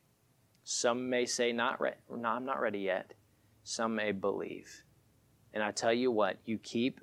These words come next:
staying in submission to God's will, you keep being humble, and you keep using those opportunities to defend your faith,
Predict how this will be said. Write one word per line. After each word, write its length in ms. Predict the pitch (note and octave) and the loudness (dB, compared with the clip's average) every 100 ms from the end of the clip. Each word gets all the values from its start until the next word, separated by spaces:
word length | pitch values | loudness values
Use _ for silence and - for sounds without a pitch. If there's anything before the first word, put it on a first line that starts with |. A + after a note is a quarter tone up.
| - | -8
staying 440 | - - B2 A2 | -4 0 0 0
in 100 | G#2+ | -4
submission 560 | - G#2+ G#2+ A2+ - C#3 | -2 -2 -2 -2 -4 0
to 80 | C3 | 2
God's 380 | C3 B2+ C#3 | 2 0 -2
will, 320 | A2 G#2 F#2 - - - | 2 2 2 -2 -20 -8
you 100 | G2+ | -8
keep 300 | - C3+ - | 0 0 2
being 180 | C#3 C3 | 0 0
humble, 420 | A2+ G#2+ G2 G2+ | -2 -2 0 -2
and 120 | G#2 | -2
you 120 | G2+ G2 | -4 -8
keep 320 | - B2 C3 | -4 -6 -2
using 320 | C3+ A#2+ A#2 | -4 -2 -2
those 180 | G#2+ G#2 | -2 2
opportunities 840 | G#2+ G#2+ A#2 - A2+ G2 G2+ F#2+ | 2 2 -2 -6 -6 -4 -6 -6
to 120 | - | -8
defend 460 | F#2 F#2 - G2+ A2+ | -6 -4 -2 -2 0
your 100 | B2+ | -2
faith, 460 | - G2+ F#2+ F2+ | -2 0 0 -2